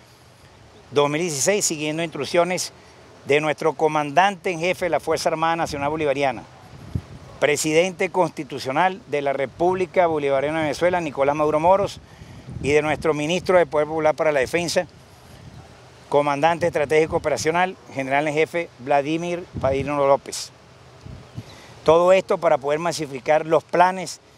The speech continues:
de puesta en completa presto operacional de todas las unidades. Por supuesto, intensificar la unión cívica militar nuevamente consagrada en nuestro co-,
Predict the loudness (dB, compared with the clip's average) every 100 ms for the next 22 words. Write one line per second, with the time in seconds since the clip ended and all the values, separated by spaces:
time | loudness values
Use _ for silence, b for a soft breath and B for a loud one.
0 | b b -20 -20 -20 -8 -6 0 2 2
1 | 2 0 2 0 0 0 2 2 2 0
2 | 0 0 -2 -2 -2 -2 -2 -4 0 2
3 | 4 2 0 0 2 2 0 -8 B B
4 | B -8 -6 -4 0 0 2 0 -2 -20
5 | -20 -16 -6 -4 0 0 0 0 -4 2
6 | 4 4 2 -8 -18 -20 -6 0 0 0
7 | -2 -2 0 0 0 2 2 -2 2 4
8 | 4 0 0 0 -2 -4 -6 -2 -2 0
9 | 2 4 4 0 -6 -6 -6